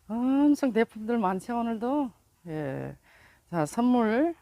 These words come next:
또 미니벨 금, 요거 오만 원 이상의, 어, 군생입니다. 이래 보여도 다 얼굴에 이렇게, 어, 한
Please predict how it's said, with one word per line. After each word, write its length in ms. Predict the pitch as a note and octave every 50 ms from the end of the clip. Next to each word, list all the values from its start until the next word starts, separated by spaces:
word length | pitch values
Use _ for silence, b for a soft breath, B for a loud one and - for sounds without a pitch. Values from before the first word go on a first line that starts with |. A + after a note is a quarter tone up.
| _ _ _
또 140 | - E3+ D#3+
미니벨 520 | D#3 D#3+ E3 F3+ F#3 G3 F#3+ E3+ F3 D#3+ D#3
금, 600 | - F3+ F3 E3 D#3+ E3 G3 B3 C4+ D4 D4 F3
요거 200 | E3 D3+ D3 C3+
오만 280 | C#3 D#3 E3 F3 F3
원 100 | E3+ E3
이상의, 520 | D3 C#3+ E3 D#3 D#3 D3 D3 D#3+ G3 A#3+ - b b b b b b b b b b
어, 120 | C#3+ C#3 C#3 -
군생입니다. 640 | - G3 G3+ G#3 A#3+ A#3 A#3+ A#3 G#3+ F3+ D3+ D3
이래 160 | C#3+ D3+ D3+ D3+
보여도 520 | C#3+ D3 D3 C#3 D3 C#3 C#3+ D#3+ G3+ A#3+ -
다 200 | _ E3 D#3+ C3+
얼굴에 340 | E3 E3+ E3+ F#3 G#3 G#3 G3+
이렇게, 340 | F3 D#3 - - F3 D#3+ - b b b b b b b b -
어, 440 | D#3+ D#3+ E3 E3 E3 E3 - D#3+ E3 E3 b b b b b b b b b b b b b b b b b b b _ _ _ _ _ _ _ _
한 400 | - E3 D#3 D3+ D3+ D3+ D3+ D3+